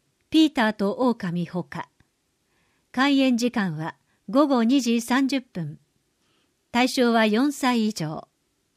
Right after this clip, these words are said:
チケットは発売中。料金は大人S席三千五百円、A席二千五百円。四歳から高校生は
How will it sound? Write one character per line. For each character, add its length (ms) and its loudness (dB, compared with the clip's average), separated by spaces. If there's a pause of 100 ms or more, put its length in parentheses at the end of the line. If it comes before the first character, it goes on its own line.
(640)
チ 140 -10
ケ 120 2
ッ 100 -4
ト 160 -2
は 140 2
発 340 -4
売 240 0
中。 540 -6 (1200)
料 180 2
金 260 2
は 200 0 (260)
大 120 -4
人 500 2
S 280 -2
席 500 0
三 320 0
千 200 2
五 140 -2
百 300 -2
円、 260 -4 (480)
A 180 2
席 340 -2
二 160 2
千 280 0
五 120 -2
百 340 -4
円。 280 -4 (1080)
四 220 2
歳 200 0
か 120 -2
ら 120 0
高 200 0
校 160 -2
生 260 -2
は 200 -2